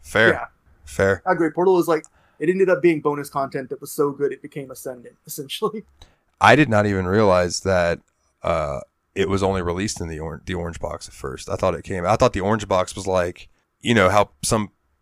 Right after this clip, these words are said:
Speaker 1: companies will do that where they'll, like, they'll release a few different games and then they'll, like, bundle them together and release them as a package. Like, that's what I thought the Orange Box was, but I,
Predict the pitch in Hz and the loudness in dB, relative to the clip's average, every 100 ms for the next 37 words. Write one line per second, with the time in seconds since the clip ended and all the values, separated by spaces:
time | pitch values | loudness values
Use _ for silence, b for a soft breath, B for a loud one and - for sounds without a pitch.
0 | - - 113 104 101 90 92 101 98 90 | -14 -2 0 0 -4 -4 -6 -2 2 2
1 | 92 92 90 92 90 101 92 92 98 - | 2 0 0 0 0 0 2 -2 -4 -6
2 | 104 95 90 87 90 92 90 87 90 90 | -4 -4 -4 -8 -4 -4 -4 -6 -6 -4
3 | 87 85 90 73 92 90 87 85 82 82 | -2 0 -2 0 -2 -2 -2 -4 -6 -2
4 | 90 87 87 85 87 87 92 87 80 - | -2 -2 -6 -10 -12 -12 -12 -12 -14 -6
5 | 90 87 85 - - 107 120 95 98 95 | -6 -6 -12 -16 -4 -2 -2 0 0 2
6 | 87 85 87 90 - 76 - - 76 - | -4 -4 -6 -6 -8 -12 -12 -14 -14 -16
7 | - 87 85 | -14 -12 -12